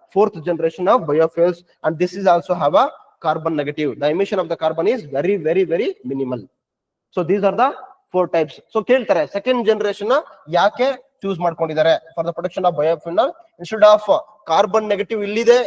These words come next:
ಇಲ್ಲಿದೆ ನೋಡಿ, ಫಸ್ಟ್, ಥರ್ಡ್ ಮತ್ತೆ ಫೋರ್ತ್ ಸ್ಟೇಜ್ ಅಲ್ಲಿ ಕಾರ್ಬನ್ ನೆಗೆಟಿವ್ ಇದೆ, carbon emission is very, very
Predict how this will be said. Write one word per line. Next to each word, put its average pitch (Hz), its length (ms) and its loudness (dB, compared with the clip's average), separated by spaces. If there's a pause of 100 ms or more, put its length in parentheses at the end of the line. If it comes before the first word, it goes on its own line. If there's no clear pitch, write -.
(100)
ಇಲ್ಲಿದೆ 196 280 -2 (120)
ನೋಡಿ, 190 180 -2 (840)
ಫಸ್ಟ್, 208 240 -2 (120)
ಥರ್ಡ್ 233 240 2 (120)
ಮತ್ತೆ 240 160 -2 (140)
ಫೋರ್ತ್ 233 340 0
ಸ್ಟೇಜ್ 202 260 -2
ಅಲ್ಲಿ 208 140 -2 (120)
ಕಾರ್ಬನ್ 202 320 -4
ನೆಗೆಟಿವ್ 196 340 -4
ಇದೆ, 160 120 -2 (380)
carbon 208 300 -2
emission 226 280 -4
is 185 60 -10 (140)
very, 233 220 0
very 233 120 2